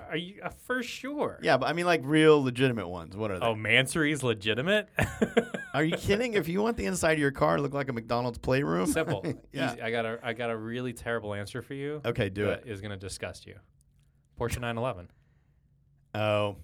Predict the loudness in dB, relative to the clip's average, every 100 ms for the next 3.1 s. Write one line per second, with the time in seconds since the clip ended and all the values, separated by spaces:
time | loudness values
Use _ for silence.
0 | -6 0 0 2 2 4 4 6 6 6
1 | 6 6 6 6 6 6 8 8 6 2
2 | 2 2 0 0 2 4 2 2 0 0